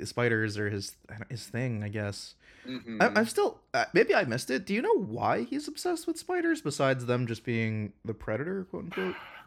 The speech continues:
Speaker 2: I thought it was just that he, he was, he respected how much of an apex predator they were and how they fed off of weaker things, and he thought, you know, obviously he was a budding serial killer from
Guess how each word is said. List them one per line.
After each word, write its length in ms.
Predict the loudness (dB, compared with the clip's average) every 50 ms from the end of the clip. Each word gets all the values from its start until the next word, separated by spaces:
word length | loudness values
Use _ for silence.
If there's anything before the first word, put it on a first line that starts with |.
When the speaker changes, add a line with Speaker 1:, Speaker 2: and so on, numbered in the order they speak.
| _ 0
Speaker 2:
I 120 | 0 0
thought 300 | 0 0 2 4 4 4
it 40 | 4
was 180 | 2 0 0 -2
just 240 | -2 -2 -4 -2 0
that 200 | -2 -2 -2 -2
he, 260 | -4 -4 -2 -2 -4 -6 -8 -12 -12
he 220 | -8 -6 -4 -4 -2
was, 440 | -2 -4 -4 -4 -6 -8 -10 -14 -16 _ _ _ _ _ _ _ _ _ -10
he 60 | -8
respected 760 | -8 -6 -6 -8 -6 -2 0 0 0 0 -2 -4 -4 -4 -4
how 600 | -6 -4 -2 0 0 0 -2 -4 -8 -8 -10 -14 -18 _ _ _ -10
much 220 | -6 -6 -6 -6 -6
of 60 | -10
an 120 | -8 -8
apex 380 | -6 -8 -6 -6 -6 -8 -8 -8
predator 440 | -8 -6 -6 -6 -4 -4 -4 -4 -4
they 140 | -2 -4
were 320 | -4 -4 -4 -4 -4 -4 -4
and 80 | -4
how 100 | -6 -6 -6
they 120 | -6 -8
fed 240 | -8 -6 -6 -4 -2
off 260 | -2 -2 -4 -4 -6 -8
of 160 | -12 -10 -10
weaker 380 | -10 -8 -8 -8 -8 -8 -10 -8
things, 600 | -6 -6 -6 -4 -4 -6 -6 -6 -6 -6 -6 -8
and 340 | -8 -8 -8 -10 -12 -14 -16 -20 -20 -20 -20 -20 -20 -20 -14 -10
he 80 | -8
thought, 340 | -2 2 2 4 4 2 -2 -8 -18 -20 -20 -12 -6 -2
you 100 | -2 0
know, 120 | 2 2
obviously 420 | 4 4 4 4 4 2 0 -2
he 60 | -4 -4
was 160 | -4 -4 -6
a 80 | -6 -8
budding 420 | -6 -2 -2 0 0 -2 -4 -8
serial 420 | -6 -4 -4 -4 -2 -2 -4 -6 -6
killer 380 | -6 -4 -4 -4 -4 -4 -6
from 400 | -8 -8 -8 -8 -8 -10 -12 -14